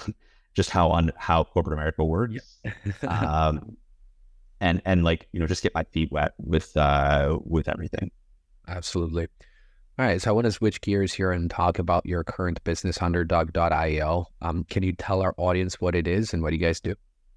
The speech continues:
Speaker 1: Yeah, uh, Underdog is a, uh, recruiting marketplace. We actually, we, we sell it, uh, to companies as a recruiting enablement tool, but, but the, the, the core of the business is a, is a marketplace product. Um,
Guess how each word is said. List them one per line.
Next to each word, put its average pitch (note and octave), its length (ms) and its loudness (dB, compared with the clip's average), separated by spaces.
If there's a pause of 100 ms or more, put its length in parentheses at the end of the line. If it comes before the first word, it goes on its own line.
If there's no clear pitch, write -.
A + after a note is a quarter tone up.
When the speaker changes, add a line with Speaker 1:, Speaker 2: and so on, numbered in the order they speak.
(380)
Speaker 1:
Yeah, A#2 200 4 (240)
uh, F#2 580 2 (640)
Underdog A#2+ 480 6
is F#2+ 260 -2
a, E2+ 240 4
uh, E2 220 2
recruiting F2 420 2
marketplace. - 880 -2
We F2 140 4
actually, E2 420 0
we, E2 200 0
we F2 100 0
sell E2+ 300 6
it, - 260 0
uh, D#2 400 4 (380)
to - 80 -6
companies F#2+ 480 4
as D#2 160 0
a D2+ 80 0
recruiting D#2 300 4
enablement D2+ 360 2
tool, D2 280 0
but, - 100 -2 (240)
but - 140 -6
the, D2 300 2 (720)
the, D#2 180 0 (300)
the E2+ 80 -2
core F#2+ 280 6
of D#2+ 120 2
the D2+ 60 0
business D#2 440 0
is D2+ 160 -4
a, D2 160 2 (180)
is D2+ 140 -6
a D#2 60 -6
marketplace D2+ 520 -2
product. D2 520 0 (420)
Um, D2+ 480 2